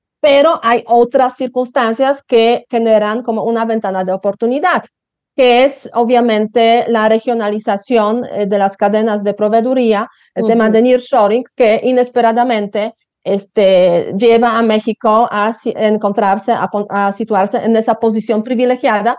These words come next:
Speaker 1: al lado de los Estados Unidos. Y eso es el punto que, pues, hay que aprovechar y eso generaría crecimiento probablemente, pero ya para el siguiente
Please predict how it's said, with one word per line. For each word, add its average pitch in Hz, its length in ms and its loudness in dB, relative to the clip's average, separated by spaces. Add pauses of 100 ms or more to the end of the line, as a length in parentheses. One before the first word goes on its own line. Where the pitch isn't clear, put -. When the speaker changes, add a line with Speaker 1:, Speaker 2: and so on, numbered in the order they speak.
(240)
Speaker 1:
al 269 120 -2
lado 277 200 2
de 254 100 0
los 233 120 0
Estados 226 400 -2
Unidos. 247 420 -4
Y 262 140 -2
eso 320 260 -2
es 220 240 -2 (280)
el 226 180 2
punto 262 460 0
que, 202 160 -4
pues, 180 200 -6
hay 208 200 -2
que 220 100 -2
aprovechar 214 680 -2 (200)
y 240 160 0
eso 240 380 0
generaría 247 800 2
crecimiento 226 480 -6
probablemente, 220 640 0
pero 226 220 2
ya 220 240 2
para 220 260 0
el 196 40 -4
siguiente 190 600 -4